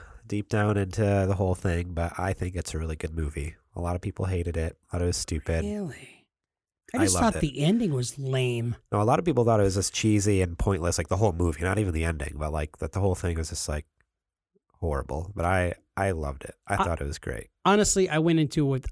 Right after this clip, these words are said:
Speaker 2: a lot of expectations, and I think that was probably the mistake, was going
Speaker 1: Yeah,
Speaker 2: into
Speaker 1: a
Speaker 2: it with
Speaker 1: lot
Speaker 2: a
Speaker 1: of
Speaker 2: lot of
Speaker 1: people had a lot of
Speaker 2: expectations.
Speaker 1: expectations.
Speaker 2: Because the Marvel movies had done so well, and, uh,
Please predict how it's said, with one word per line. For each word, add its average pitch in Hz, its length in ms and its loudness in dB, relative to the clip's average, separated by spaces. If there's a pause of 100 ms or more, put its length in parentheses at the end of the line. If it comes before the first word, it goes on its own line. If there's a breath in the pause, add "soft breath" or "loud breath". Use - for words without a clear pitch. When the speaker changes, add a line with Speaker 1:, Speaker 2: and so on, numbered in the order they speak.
(100)
Speaker 2:
a 131 160 -8
lot 127 400 0
of 139 100 0
expectations, 131 880 -4
and 139 80 -4
I 135 80 -2
think 156 180 0
that 156 140 4
was 156 120 4
probably 151 340 2
the 135 100 -2
mistake, - 460 -4 (120)
was 143 200 0
going 170 260 6
Speaker 1:
Yeah, 170 60 6
Speaker 2:
into 160 140 2
Speaker 1:
a - 20 6
Speaker 2:
it - 40 6
with - 20 4
Speaker 1:
lot 104 140 6
Speaker 2:
a - 40 6
Speaker 1:
of 139 40 4
Speaker 2:
lot 143 120 6
of 139 80 0
Speaker 1:
people 80 160 0
had 92 180 2
a 87 40 4
lot 82 180 2
of 78 80 -2
Speaker 2:
expectations. - 20 -2
Speaker 1:
expectations. 82 640 -8
Speaker 2:
Because 196 240 4
the 202 100 4
Marvel 190 360 6
movies 190 340 4
had 151 180 -4
done 165 180 4
so 165 240 4
well, 135 600 2 (160)
and, 143 400 4 (720 loud breath)
uh, 143 320 0